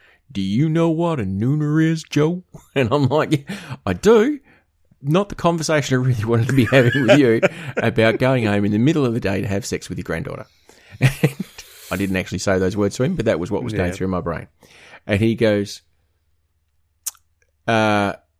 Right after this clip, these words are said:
Speaker 1: and as you get older, you may find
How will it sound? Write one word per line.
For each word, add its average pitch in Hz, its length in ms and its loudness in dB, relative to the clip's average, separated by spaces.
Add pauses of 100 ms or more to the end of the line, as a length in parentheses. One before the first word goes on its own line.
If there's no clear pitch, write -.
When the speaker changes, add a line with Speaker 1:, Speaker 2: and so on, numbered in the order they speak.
(800)
Speaker 1:
and 101 440 0 (380)
as 151 260 2
you 113 80 -2
get 113 180 2
older, 120 400 -2 (800)
you 160 120 -2
may 110 180 2
find 104 760 -2